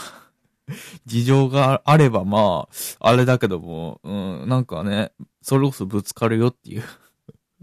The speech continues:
<laughs> あ、そうです。もう一つ、もう一つ言うね。もう三十秒ぐらいね、オーバーしてるんだけどね。<laughs> もう一つ。あと、歩いての、あの、スマホ？うん、電車でね、スマホをいじってる人は、まあ、百歩譲って許しましょう。ね、僕もやるから。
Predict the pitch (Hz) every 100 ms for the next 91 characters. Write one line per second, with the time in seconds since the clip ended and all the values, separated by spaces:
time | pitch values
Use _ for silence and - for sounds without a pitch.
0 | - - 156 - - - - 104 104 80
1 | 69 - 104 110 131 175 208 - 175 117
2 | 156 220 220 226 101 90 85 135 127 107
3 | 156 170 175 185 170 165 139 101 92 107
4 | 110 123 - 117 - - 123 117 131 -
5 | _ - 143 - 123 - _ _ _ _
6 | _ 180 262 - - 160 107 - - 160
7 | 202 254 190 - 175 202 135 98 85 64
8 | - 95 110 117 220 - - - - 98
9 | 104 156 220 226 233 226 226 214 196 190
10 | 165 156 151 156 147 147 120 131 - 82
11 | - - 80 120 185 143 - _ - -
12 | 285 - 170 165 185 - - 247 - _
13 | 123 110 107 107 107 73 - 143 139 113
14 | 120 135 131 123 113 113 50 -